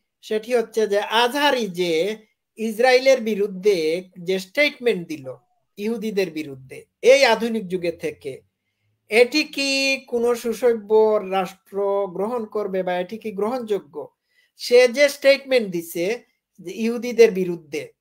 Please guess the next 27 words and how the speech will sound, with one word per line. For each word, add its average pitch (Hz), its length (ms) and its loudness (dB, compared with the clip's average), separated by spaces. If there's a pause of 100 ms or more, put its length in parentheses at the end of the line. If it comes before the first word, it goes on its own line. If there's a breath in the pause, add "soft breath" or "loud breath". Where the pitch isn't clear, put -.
(180)
যে 190 160 -4
স্টেটমেন্ট 226 540 -2
দিছে, 175 320 -8
যে 180 140 -6
স্টেটমেন্টটা 220 600 -2
হলো 190 280 -2
যে 208 180 0
কিয়ামতের 214 680 -4
আগে 202 200 -2
ইহুদিদের 208 500 -4
সাথে 220 300 -6
জিহাদ 254 360 -2
করা 170 220 -4
হবে 135 280 -8 (320)
এবং 247 260 0
এরা 392 140 0
পরাজিত 202 520 -2
হবে, 151 360 -6 (1160)
এই 294 220 6
যে 320 140 2
স্টেটমেন্ট 269 560 0
দিছে, 185 240 -2
এই 262 160 4
স্টেটমেন্টটা 285 680 -4
তো 254 280 2
একটা 226 360 -2
থ্রেট। - 600 0